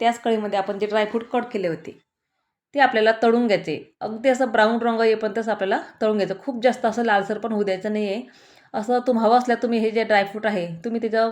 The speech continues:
पावडर करून पण त्यामध्ये घालू शकता, पण मी तसे न करता तो अख्खेच थोडेसे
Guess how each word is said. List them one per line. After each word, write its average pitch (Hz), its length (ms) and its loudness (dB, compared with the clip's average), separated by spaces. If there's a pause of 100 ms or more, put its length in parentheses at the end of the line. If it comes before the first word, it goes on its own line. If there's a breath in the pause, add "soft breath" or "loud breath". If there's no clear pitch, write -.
(100)
पावडर 202 260 2
करून 214 240 -4
पण 233 120 -4
त्यामध्ये 214 360 -2
घालू 208 200 -2
शकता, 226 340 -2 (440 loud breath)
पण 226 100 -4
मी 233 160 0
तसे 254 180 0
न 285 100 0
करता 220 380 0 (100)
तो - 120 -12
अख्खेच 247 380 -4
थोडेसे 202 320 -2